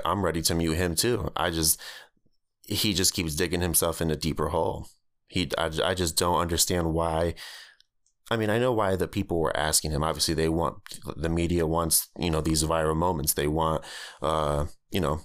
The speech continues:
they want to be trash so people can keep clicking and people, people can keep watching.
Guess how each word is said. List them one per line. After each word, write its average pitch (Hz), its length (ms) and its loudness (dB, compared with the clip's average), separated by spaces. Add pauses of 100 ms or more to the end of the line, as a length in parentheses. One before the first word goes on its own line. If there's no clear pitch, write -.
(220)
they 71 120 0
want 80 200 2
to 80 40 -2
be 80 120 0
trash 80 380 0
so - 80 -2
people 85 280 -2
can 85 160 -2
keep 82 240 -2
clicking 85 400 -2
and 80 100 0
people, 80 420 -2
people 80 200 -2
can 82 140 -4
keep 80 180 -2
watching. 82 420 -2